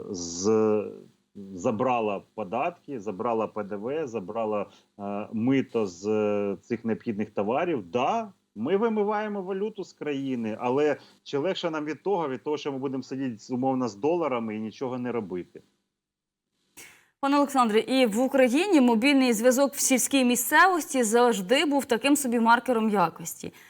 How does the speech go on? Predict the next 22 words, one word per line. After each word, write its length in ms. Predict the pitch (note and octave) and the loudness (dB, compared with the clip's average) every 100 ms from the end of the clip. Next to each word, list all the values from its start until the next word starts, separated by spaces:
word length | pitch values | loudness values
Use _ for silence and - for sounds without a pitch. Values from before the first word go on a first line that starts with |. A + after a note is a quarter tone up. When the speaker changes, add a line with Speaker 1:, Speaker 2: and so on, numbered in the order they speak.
| _ - | _ 6
Speaker 2:
Лайф 360 | A3+ D#4 - | 8 8 4
не 80 | A#3+ | 0
ловить, 340 | A3 G3 E3+ | 0 0 -2
бо 160 | D3+ F#3+ | -2 -2
дощ, 480 | E3+ D#4 F4 E4+ C4+ | 2 2 2 2 0
Водафон 560 | F#3+ G#3 A#3+ C#4 B3+ | 4 4 4 4 2
тут 200 | G3+ F3+ | 0 -4
в 40 | - | -2
принципі 580 | D#4 E4+ F4 E4 C#4+ D4 | 2 4 4 2 0 2
не 120 | C#4+ | 4
ловить, 420 | C#4 C4+ A#3 A3+ | 6 6 4 0
Київстар 580 | - C4 B3+ - A#3 G3+ | 0 0 2 4 6 4
або 320 | G3 A3 G#3+ | 2 2 2
біля 220 | F#3 G#3 | 2 2
вікна, 340 | G#3 A3+ A#3+ G3+ | 0 4 6 6
або 180 | G3+ | 4
на 120 | G#3+ G#3+ | 0 0
призбі, 380 | A#3+ A#3 F3 | 2 2 2
або 200 | G3 F#3+ | 0 0
в 80 | G3 | -2
кінці 320 | - G3+ G#3+ | -4 -4 -2
городу, 560 | G3 G3+ C#4+ F4+ D4 | 0 2 2 2 2